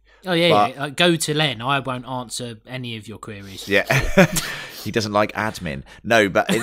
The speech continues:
Speaker 2: in all seriousness, the comic, uh, picks up at a very interesting time,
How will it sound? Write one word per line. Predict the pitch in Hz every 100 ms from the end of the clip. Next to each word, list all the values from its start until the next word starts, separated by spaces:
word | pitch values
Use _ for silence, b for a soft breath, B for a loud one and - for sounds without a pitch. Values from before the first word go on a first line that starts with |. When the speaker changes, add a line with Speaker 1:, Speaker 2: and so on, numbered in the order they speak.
| 120
Speaker 2:
in | 135
all | 151
seriousness, | 139 117 101 104 98 -
the | 98
comic, | 104 131 131 - - -
uh, | 101 98
picks | - 104 85 98
up | 92 -
at | 73
a |
very | 101 101
interesting | 92 87 87 85 85
time, | 90 82 82 82